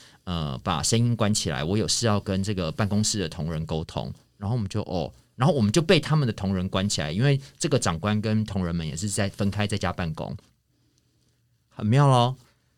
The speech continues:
主席破口大骂同事们，但是我竟然在我的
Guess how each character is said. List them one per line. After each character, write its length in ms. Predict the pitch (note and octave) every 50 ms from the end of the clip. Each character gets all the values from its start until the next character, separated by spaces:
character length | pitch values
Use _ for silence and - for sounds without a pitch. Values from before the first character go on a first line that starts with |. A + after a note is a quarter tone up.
| _ _ _ _ _ _ _ _ _ _ _
主 240 | - - C3+ A#2 A#2
席 300 | - - - B2 A#2 B2+
破 400 | - - - C#4+ D4 G#3 C#3+ -
口 300 | - - B2 F#2 E2+ F2+
大 240 | - D#3+ C#3 B2+
骂 200 | B2 C3+ C3 A2
同 240 | F#2+ - - F2+ E2+
事 220 | F#2+ - - A2+ G2
们， 300 | F2+ E2+ D2 B1 - - - _
但 160 | - G#3 F#3
是 440 | F3+ - - - F3+ F3+ C#3 G2+ - - - _ _ _ _ _ _ _ _ _ _
我 160 | - A2+ A2+
竟 180 | - - G3
然 200 | F3 C3+ A#2 A2
在 180 | G#2+ - F3 D3+
我 240 | B2+ A2+ G2 F2+ D#2+
的 380 | - F#2+ F2 E2 D#2+ C2+ F2+